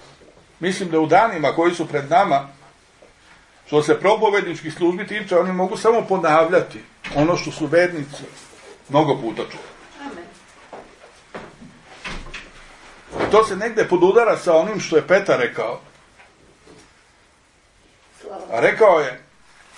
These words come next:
Speaker 1: "Meni neće dosaditi da vam pišem jedno te isto,
Speaker 2: Tako je.
Speaker 1: a vama je to korisno."
Speaker 2: Tako je.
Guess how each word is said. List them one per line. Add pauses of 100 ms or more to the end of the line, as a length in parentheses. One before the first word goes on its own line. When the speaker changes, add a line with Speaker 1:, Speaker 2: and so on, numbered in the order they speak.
(220)
Speaker 1:
"Meni
neće
dosaditi
da
vam
pišem
jedno
te
isto, (140)
Speaker 2:
Tako
je. (480)
Speaker 1:
a
vama
je
to
korisno." (340)
Speaker 2:
Tako
je.